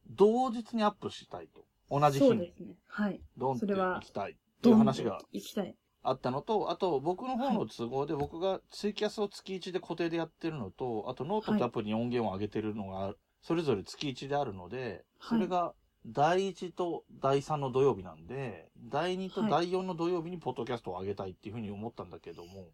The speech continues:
Speaker 2: ハードスケルジュールじゃないですか、
Speaker 1: <laughs>
Speaker 2: 結構。
Speaker 1: <laughs> ハードスケルージュだけど。
Speaker 2: <laughs>
Speaker 1: そう。
Speaker 2: ちょっと逃げ切れなかった。
Speaker 1: 逃げ切れなかったけど。
Speaker 2: はい。
Speaker 1: で、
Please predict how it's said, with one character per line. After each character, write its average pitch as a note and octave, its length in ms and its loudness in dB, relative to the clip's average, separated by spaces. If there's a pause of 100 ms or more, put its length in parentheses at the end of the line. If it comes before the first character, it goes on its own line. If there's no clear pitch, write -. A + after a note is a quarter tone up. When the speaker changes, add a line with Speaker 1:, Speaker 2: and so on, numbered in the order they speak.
Speaker 2:
ハ A3 380 4
ー - 20 10
ド C#4 100 10
ス C#4 140 -2
ケ D4+ 160 8
ル C#4 240 6
ジ A#3 140 6
ュ D#4 160 10
ー - 60 8
ル A3+ 60 6
じ G3 80 4
ゃ G3 40 2
な F#3+ 100 2
い A#2+ 60 2
で F3 80 0
す - 80 -14
か、 F3+ 140 -4
Speaker 1:
<laughs> - 20 -4
Speaker 2:
結 A3 260 4
構。 F#3+ 160 8
Speaker 1:
<laughs> B3+ 80 8 (380)
ハ D#3 240 12
ー - 20 6
ド - 120 12
ス - 100 4
ケ E3 160 12
ル D#3+ 140 12
ー C3 40 6
ジ A#2 80 -2
ュ A2 60 -4
だ G2 100 -2
け G#2+ 80 2
ど。 B2 280 8
Speaker 2:
<laughs> - 60 0 (3000)
Speaker 1:
そ A#3 380 8
う。 - 40 -16
Speaker 2:
ち C4 120 4
ょ A#3+ 40 6
っ - 20 -4
と G3 220 2
逃 G3+ 180 2
げ G#3+ 100 2
切 A3 120 2
れ G#3+ 100 4
な G3 100 2
か F#3 120 -2
っ E3+ 40 -6
た。 - 60 -14
Speaker 1:
逃 C3 140 0
げ C3 120 6
切 B2+ 100 0
れ A#2+ 80 4
な A2+ 80 6
か G#2 80 2
っ F#2+ 40 -2
た G2 100 -4
け G2+ 80 -4
ど。 G2+ 220 0
Speaker 2:
は G#3 240 0
い。 F3+ 60 -2 (260)
Speaker 1:
で、 F3 480 -2